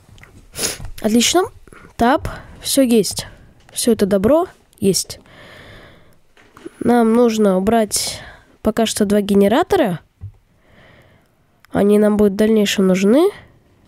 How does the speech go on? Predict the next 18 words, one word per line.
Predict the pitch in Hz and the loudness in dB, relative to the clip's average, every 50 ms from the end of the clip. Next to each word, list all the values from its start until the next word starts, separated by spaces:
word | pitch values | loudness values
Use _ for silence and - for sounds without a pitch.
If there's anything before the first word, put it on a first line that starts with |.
| _ _ _ | _ _ _
Чаек | - - - - 220 220 285 381 - - - - - - - - | -14 -10 -2 0 2 2 2 0 -2 -6 -16 -18 -18 -20 -12 -6
убрать. | 202 185 185 180 180 - - - - - - - - - - - - - - - - - _ - _ | -2 -2 -2 -2 -2 -6 -10 -14 -16 -20 -20 -20 -20 -20 -20 -20 -20 -20 -20 -20 -20 -20 _ -20 _
Бензик | - 185 190 226 233 226 208 180 180 190 175 - - | -8 -2 0 2 2 2 2 0 0 -2 -2 -2 -6
понадобится, | - - 202 208 226 302 339 359 392 339 - - 339 | -4 -2 0 2 2 2 2 0 0 0 0 0 0
батарейка, | 311 277 - 240 220 208 208 202 196 185 - - 190 180 175 170 170 170 | -2 0 0 0 2 2 4 2 2 0 -2 -4 -2 -2 0 0 -2 -4
да? | 165 180 190 208 247 311 370 403 - - - - - - _ _ _ _ _ _ _ _ - - - - - - - _ _ _ _ _ _ | -2 0 0 2 2 2 0 -2 -4 -12 -20 -20 -20 -20 _ _ _ _ _ _ _ _ -20 -20 -20 -20 -20 -20 -20 _ _ _ _ _ _
Так, | - 214 190 185 175 | -2 0 0 0 0
беру | 180 190 208 220 208 | 0 0 0 0 0
фонарик. | - - 226 220 226 240 294 339 330 - - - - - _ _ _ _ _ - _ - _ _ _ _ _ _ _ _ _ _ _ _ - - | 0 0 0 0 2 2 0 0 -2 -4 -6 -16 -20 -20 _ _ _ _ _ -20 _ -20 _ _ _ _ _ _ _ _ _ _ _ _ -16 -6
И | - | -4
огнетушитель. | 220 226 233 262 247 269 - - 233 - - 165 - - _ | -2 0 0 0 0 0 0 0 0 0 0 -2 -2 -6 _
Огнетушитель | - 190 196 214 202 - - - 226 - 196 196 | -6 -2 0 0 0 0 0 -2 -2 0 0 0
обязательно. | 180 190 196 190 185 175 - 190 180 180 - _ _ _ _ _ _ _ _ _ _ - - - _ _ _ _ _ _ _ _ _ _ _ _ 269 | 2 2 2 2 2 0 -2 -4 -6 -6 -6 _ _ _ _ _ _ _ _ _ _ -20 -20 -20 _ _ _ _ _ _ _ _ _ _ _ _ -6
Давайте | 233 226 240 - - | -2 -2 -2 -2 -2
даже | - 214 202 202 202 | -2 0 0 0 0
два | 185 196 196 185 | 0 2 2 2
на | 175 175 | 2 0
всякий. | 170 - - 170 - - - - | -2 -4 -6 -8 -8 -10 -18 -20